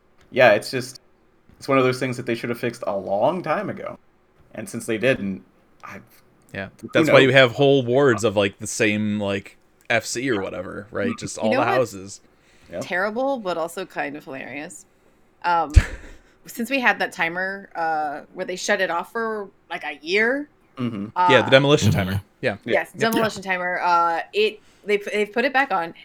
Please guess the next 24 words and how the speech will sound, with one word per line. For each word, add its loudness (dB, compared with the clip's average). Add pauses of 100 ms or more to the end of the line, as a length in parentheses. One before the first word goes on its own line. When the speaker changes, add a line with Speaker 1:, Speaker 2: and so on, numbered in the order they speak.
Speaker 3:
By 8
the 8
Speaker 2:
That 10
Speaker 3:
way, 6
they 10
put 0
it 8
Speaker 2:
reactivated 6
Speaker 3:
back 6
Speaker 2:
a 4
Speaker 3:
on. 4
Speaker 2:
couple 0
weeks -4
ago. -4
Speaker 1:
Yeah. 2
Speaker 2:
Yeah. -2
Speaker 3:
Yes, 2 (140)
and, 0 (180)
um, 0 (180)
maybe, -4
like, -4 (340)
a -4
week -12
ago-ish -4